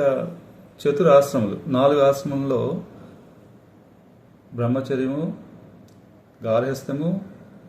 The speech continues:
వానప్రస్థము, సన్యాసము, ఈ నాలుగు మనం ఆచరించకుండా వేదాన్ని ఎలా ఆచరించగలం ఇప్పుడున్న పరిస్థితుల్లో? వేదం రాసేటప్పుడు కానీ,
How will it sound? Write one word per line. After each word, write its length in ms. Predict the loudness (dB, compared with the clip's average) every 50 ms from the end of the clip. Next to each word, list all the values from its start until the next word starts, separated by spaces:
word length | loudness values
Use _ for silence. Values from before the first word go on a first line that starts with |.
| -20 -12 -8
వానప్రస్థము, 840 | -4 -4 -2 -4 -4 -4 -4 -6 -6 -4 -6 -6 -4 -2 -4 -4 -4 -8 -12 -20 -20 -20 -20 -20 -20 -20 -20 -20 -20 -20 -20 -20 _ -20 -20 -16
సన్యాసము, 680 | -8 -4 -4 -2 0 -2 -2 -4 -6 -10 -10 -12 -12 -16 -18 -20 -20 -20 -20 -12 -4
ఈ 80 | -2 -2
నాలుగు 640 | 0 0 0 0 0 0 0 0 0 0 0 -2 -2
మనం 400 | -4 -2 0 0 -2 -4 -6 -16 -20 -20 -20 -20 -20 -20 -20 -20 -12
ఆచరించకుండా 1040 | -6 -4 -4 -2 -2 -2 -2 -2 -2 -2 -4 -4 -4 -4 -4 -4 -4 -6 -6 -8 -12 -16 -20 -20 -20 -20 -20 -20 -20 -20 -20 -20 -20 -20 -20 -20 -20 -20 -20 _ _ -20 -20 -20 -20 -20 -20 -12 -6
వేదాన్ని 800 | 0 4 6 6 6 6 4 2 2 0 -2 -2 -4 -4 -4 -6 -10 -18 -20 -20 -20 -20 -20 -20 -20 -20 -20 -8 -4
ఎలా 140 | 0 2 2
ఆచరించగలం 800 | 4 4 2 2 0 -2 -4 -4 -2 -4 -4 -4 -4 -4 -6 -8 -8
ఇప్పుడున్న 680 | -10 -6 -2 -2 0 0 0 0 0 -2 -4 -6 -8 -4 -4
పరిస్థితుల్లో? 540 | -2 -2 -4 -8 -12 -12 -12 -12 -12 -12 -14 -16 -20 -20 -20 -20 -20 -20 -20 -20 -20 -20 -20 -20 -20 -20 -20 -20 -20 _ -20 _ _ _ _ _ _ _ -12 -6
వేదం 540 | -2 0 2 2 2 0 -2 -4 -6 -6 -2
రాసేటప్పుడు 540 | 0 0 0 2 0 -2 -2 -2 -4 -4 -4
కానీ, 360 | -4 -4 -4 -4 -6 -6 -8